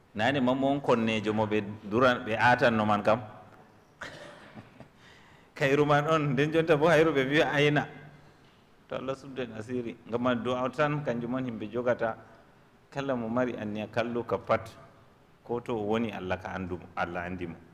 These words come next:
Allah semtin mo. Allah bangin hallende mako himɓe anda. Nden bo Allah warju mo hallende mako.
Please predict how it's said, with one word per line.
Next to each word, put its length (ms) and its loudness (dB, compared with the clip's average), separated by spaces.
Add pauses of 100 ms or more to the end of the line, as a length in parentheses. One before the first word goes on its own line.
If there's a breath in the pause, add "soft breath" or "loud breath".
(360)
Allah 240 -10
semtin 480 -8
mo. 160 -8 (720)
Allah 200 -4
bangin 360 -2
hallende 400 -6
mako 260 -8
himɓe 300 -10
anda. 380 -4 (1200)
Nden 160 -8
bo 100 2
Allah 240 -2
warju 180 -4
mo 140 -6
hallende 320 -8
mako. 320 -12